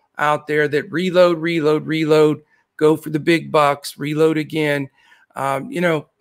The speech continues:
we preach here, play th-, look at the pay table, look at how they pay out.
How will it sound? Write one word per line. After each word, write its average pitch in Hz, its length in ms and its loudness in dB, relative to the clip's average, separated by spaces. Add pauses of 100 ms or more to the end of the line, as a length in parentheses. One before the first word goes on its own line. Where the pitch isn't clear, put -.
we 202 220 -2
preach 214 440 -4
here, 185 460 2 (520)
play 208 400 0
th-, - 260 -4
look 160 480 0
at 233 120 -4
the 247 80 -4
pay 196 340 2
table, 131 520 -8
look 180 220 -4
at 170 80 -4
how 165 200 2
they 165 140 -2
pay 151 340 0
out. 123 260 2